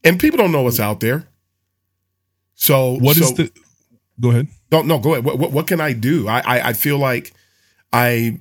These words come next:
Speaker 1: I don't know what to do. I really don't know
Speaker 2: Well,
Speaker 1: what
Speaker 2: what
Speaker 1: to
Speaker 2: i-,
Speaker 1: do.
Speaker 2: what is the goal?
Speaker 1: The goal is to make people more aware, to sell more.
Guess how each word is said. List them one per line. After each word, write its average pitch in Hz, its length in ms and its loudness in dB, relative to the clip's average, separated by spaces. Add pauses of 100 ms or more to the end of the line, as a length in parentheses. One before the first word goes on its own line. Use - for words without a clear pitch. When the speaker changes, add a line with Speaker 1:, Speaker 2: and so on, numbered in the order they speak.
Speaker 1:
I 127 80 0
don't 131 360 0
know 127 140 2
what 107 280 -2
to 101 80 -6
do. 92 280 -8 (160)
I 120 40 -2
really 127 240 0
don't 127 240 -2
know 113 100 -4
Speaker 2:
Well, 131 100 2
Speaker 1:
what 123 60 2 (120)
Speaker 2:
what 165 60 -2
Speaker 1:
to 104 140 -4
Speaker 2:
i-, - 20 -6
Speaker 1:
do. 104 60 -12
Speaker 2:
what 139 180 2
is 151 160 0
the 151 100 0
goal? 135 340 -4 (680)
Speaker 1:
The 139 100 0
goal 180 340 2
is 151 460 -2
to 131 640 0
make 135 260 0
people 175 240 -2
more 139 240 0
aware, 131 400 0
to 151 160 -2
sell 143 500 0
more. 131 720 -2